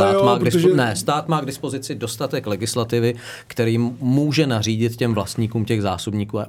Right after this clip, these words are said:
Speaker 1: aby je naplnili. A ten stát, nejenom náš, ale i jiný státy ten nástroj použili tu minulou zimu a ta zima dopadla v pohodě. A kupovat plynové trubky a ještě se chlubit,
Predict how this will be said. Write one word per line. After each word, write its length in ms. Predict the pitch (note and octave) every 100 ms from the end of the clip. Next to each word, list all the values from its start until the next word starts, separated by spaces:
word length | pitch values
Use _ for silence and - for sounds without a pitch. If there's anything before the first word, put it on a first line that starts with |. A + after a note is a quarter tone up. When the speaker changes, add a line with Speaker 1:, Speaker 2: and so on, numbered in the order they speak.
| -
Speaker 1:
aby 180 | G2 G#2
je 80 |
naplnili. 460 | G2+ - G#2 G2+ F#2
A 80 | G#2+
ten 160 | C#3+ C#3+
stát, 440 | - G#2+ A2+ A2+
nejenom 340 | A2+ A#2+ B2+ A2
náš, 380 | F2 F2+ A#2 - - - -
ale 180 | B2 B2
i 60 | C3+
jiný 200 | C3 C3+
státy 360 | C3+ C3 B2 C3+
ten 160 | C3+
nástroj 320 | C3 A#2+ C#3+
použili 560 | C3+ B2 B2+ A#2 C3 C3
tu 120 | C3+
minulou 380 | B2+ A#2+ B2 C3
zimu 420 | B2 B2 C3 C#3+
a 60 | B2
ta 120 | C3
zima 200 | B2+ C3
dopadla 320 | B2+ C3 C3+
v 60 | C3
pohodě. 380 | B2+ D3+ - - - - - -
A 60 | G#2
kupovat 440 | A2 G#2+ A#2 A#2+
plynové 400 | - A#2 A#2+ B2
trubky 540 | A2+ C3 D#3+ - F2+ - _ _ _ -
a 140 | A#2 -
ještě 260 | A2 -
se 140 | - A#2
chlubit, 520 | A#2 C3 B2+ A#2